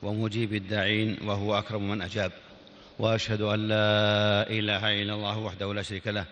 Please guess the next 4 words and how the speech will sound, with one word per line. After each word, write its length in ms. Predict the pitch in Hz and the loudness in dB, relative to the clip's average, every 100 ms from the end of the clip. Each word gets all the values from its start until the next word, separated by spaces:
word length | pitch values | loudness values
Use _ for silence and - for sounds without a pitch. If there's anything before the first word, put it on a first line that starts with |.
| - - - - | -14 -20 -20 -14
شهادة 600 | - 110 110 110 107 104 | -4 0 2 4 2 0
مخلص 440 | 104 113 104 110 - | -2 -2 0 0 0
غير 340 | 104 104 104 | 2 2 2
مرتاب، 380 | 101 98 113 104 | -2 -2 0 -2